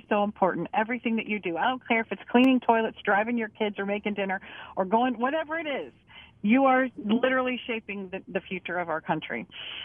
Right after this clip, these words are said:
And Amy Coney Barrett, she's a mom. She's just like us. And she, she is a woman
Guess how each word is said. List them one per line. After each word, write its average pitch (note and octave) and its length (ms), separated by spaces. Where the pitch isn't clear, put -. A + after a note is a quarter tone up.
And G#3 320
Amy C4 240
Coney C4 340
Barrett, A3+ 480
she's A#3+ 160
a D4+ 40
mom. C4+ 420
She's A3+ 160
just D4+ 240
like F4+ 220
us. F3+ 220
And A3+ 300
she, A3+ 160
she B3 140
is A#3 140
a A3 60
woman C4 540